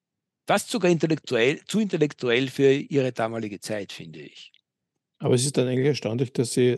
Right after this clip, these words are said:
Speaker 2: da nichts mehr zustande gebracht haben, ne?
Speaker 1: Umso
Speaker 2: Weil
Speaker 1: mehr,
Speaker 2: d-,
Speaker 1: ja.
Speaker 2: das nächste Album ist erst vier Jahre später rausgekommen, Big Generator,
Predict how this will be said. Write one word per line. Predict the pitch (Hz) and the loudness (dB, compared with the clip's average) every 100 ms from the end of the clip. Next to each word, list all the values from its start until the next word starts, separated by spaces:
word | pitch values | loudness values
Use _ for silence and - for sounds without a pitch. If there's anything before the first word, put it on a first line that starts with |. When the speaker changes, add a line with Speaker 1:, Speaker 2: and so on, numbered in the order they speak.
| - | -2
Speaker 2:
da | 123 | -6
nichts | 135 - | -6 -4
mehr | 131 | -4
zustande | - - 120 131 | -4 -4 -2 -2
gebracht | 139 - 101 - | -4 -8 -8 -8
haben, | 104 110 | -10 -8
ne? | 120 - - - - | -10 -12 -20 -20 -10
Speaker 1:
Umso | 117 110 | -6 0
Speaker 2:
Weil | 175 131 | 4 4
Speaker 1:
mehr, | 92 | 2
Speaker 2:
d-, | - - | -4 -2
Speaker 1:
ja. | 101 | -2
Speaker 2:
das | 123 123 | -2 -4
nächste | 131 120 139 | -6 0 2
Album | 127 143 143 143 147 | 4 2 2 0 -2
ist | 170 120 | -2 2
erst | 127 - | 0 0
vier | 131 127 | 0 0
Jahre | 123 135 | 2 -2
später | - 117 147 | -2 -4 -2
rausgekommen, | 135 127 - 131 135 131 123 | -2 -2 -4 -4 -2 -2 -2
Big | 131 - | -6 -4
Generator, | 131 127 120 117 117 139 | -2 -2 -2 -4 -2 -2